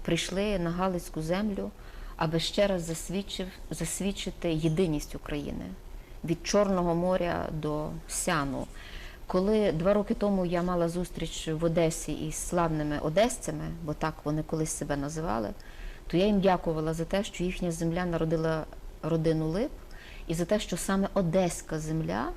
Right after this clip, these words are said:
народила найкращого знавця української мови. Не Галичина, не Київ, а саме Одеса, Святослава Караванського. Святослава Караванського, який сьогодні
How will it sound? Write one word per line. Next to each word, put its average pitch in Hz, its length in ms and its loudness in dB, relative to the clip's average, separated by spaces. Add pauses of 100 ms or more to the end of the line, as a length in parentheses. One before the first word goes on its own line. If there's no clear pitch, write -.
(120)
народила 180 360 4
найкращого 202 800 0
знавця 190 340 -2
української 165 540 -4
мови. 156 200 -2 (540)
Не 190 80 0
Галичина, 190 480 0
не 202 120 0
Київ, 160 420 -2 (380)
а 175 60 -4
саме 170 300 2
Одеса, 170 560 0 (540)
Святослава 180 480 -2
Караванського. 160 720 0 (360)
Святослава 196 460 2
Караванського, 190 540 2
який 170 220 -4
сьогодні 185 380 0